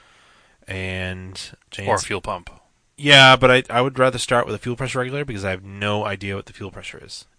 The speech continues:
Speaker 1: or
Speaker 2: Yeah.
Speaker 1: if it's correct, if it's even at the factory setting.
Speaker 2: So just, you have a factory fuel pressure regulator on there
Speaker 1: Mm-hmm.
Speaker 2: right now? Okay.
Speaker 1: But it's thirty years old, so
Speaker 2: Yeah.
Speaker 1: who knows? Um, and the amount of effort it is to put a fuel pressure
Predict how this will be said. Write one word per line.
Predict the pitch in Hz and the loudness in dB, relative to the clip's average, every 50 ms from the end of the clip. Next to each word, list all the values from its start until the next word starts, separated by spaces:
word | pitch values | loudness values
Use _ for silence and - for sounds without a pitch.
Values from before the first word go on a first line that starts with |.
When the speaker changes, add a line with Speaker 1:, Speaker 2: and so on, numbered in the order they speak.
| _ _ | _ _
Speaker 1:
or | - - | -12 -10
Speaker 2:
Yeah. | 95 | -10
Speaker 1:
if | 92 - | -10 -10
it's | 92 - | -12 -12
correct, | - - 95 90 - _ - - _ _ _ _ _ _ _ _ _ _ _ _ _ _ | -10 -10 -12 -12 -12 _ -20 -20 _ _ _ _ _ _ _ _ _ _ _ _ _ _
if | - 104 104 | -18 -18 -16
it's | 101 - 113 | -14 -12 -12
even | 101 95 95 | -12 -10 -10
at | 98 95 | -12 -14
the | - | -12
factory | - - 101 95 - - 95 | -8 -8 -8 -8 -8 -10 -12
setting. | - - 90 87 - 107 _ _ _ _ _ - - | -12 -12 -12 -14 -18 -20 _ _ _ _ _ -20 -10
Speaker 2:
So | - - 107 | -6 -4 -4
just, | 110 113 - - | -4 -6 -10 -6
you | 139 107 95 | -4 -4 -4
have | 95 92 | -2 -4
a | 87 | -6
factory | - - 92 87 82 - - 87 85 85 87 87 | -4 -2 -2 -2 -4 -6 -12 -12 -12 -12 -14 -18
fuel | - - 98 98 95 | -16 -14 -12 -12 -10
pressure | - 98 98 - - | -10 -10 -12 -10 -10
regulator | 101 104 104 110 107 104 107 107 | -10 -12 -12 -12 -14 -14 -14 -12
on | 107 104 | -12 -12
there | 101 117 | -10 -10
Speaker 1:
Mm-hmm. | |
Speaker 2:
right | 156 175 - 117 | -10 -10 -12 -14
now? | 127 - _ _ _ - | -16 -20 _ _ _ -20
Okay. | _ - | _ -6
Speaker 1:
But | 104 95 92 | -4 -4 -4
it's | 92 - - - - _ _ | -4 -8 -10 -10 -10 _ _
thirty | - - 98 92 92 98 | -12 -10 -8 -6 -4 -2
years | 104 107 104 131 | -2 0 2 2
old, | 143 139 113 98 95 _ _ _ | 2 2 0 -2 -6 _ _ _
so | _ - - 95 90 90 90 95 | _ -16 -12 -10 -10 -10 -10 -12
Speaker 2:
Yeah. | 101 98 - - _ _ _ _ _ _ _ - | -14 -16 -18 -18 _ _ _ _ _ _ _ -18
Speaker 1:
who | 101 98 101 | -16 -4 0
knows? | 117 127 113 90 90 - - - - _ _ _ _ _ _ _ _ _ _ _ _ _ _ _ _ - | 2 2 2 2 0 -8 -12 -16 -16 _ _ _ _ _ _ _ _ _ _ _ _ _ _ _ _ -8
Um, | 98 95 92 92 92 90 92 95 95 - | -6 -6 -4 -4 -6 -6 -8 -12 -14 -12
and | 95 95 95 95 95 95 95 95 - _ | -10 -10 -8 -8 -8 -10 -12 -16 -18 _
the | - 107 | -10 -10
amount | 104 107 107 107 107 107 - | -8 -2 -2 0 0 -2 -4
of | 101 92 | -8 -4
effort | 113 117 117 - 127 120 117 113 | -4 -4 -2 -2 -2 -2 -2 -4
it | 110 110 | -4 -2
is | 117 120 123 123 - - | -2 -2 -2 -2 -6 -8
to | - 101 | -10 -10
put | - - - 120 - - _ _ _ _ _ | -10 -4 -4 -4 -4 -4 _ _ _ _ _
a | - - | -20 -20
fuel | - - 123 120 117 | -14 -10 -8 -8 -8
pressure | 117 - 127 117 - - 123 113 107 107 107 104 | -8 -6 -6 -6 -6 -4 -4 -2 -2 -2 -4 -8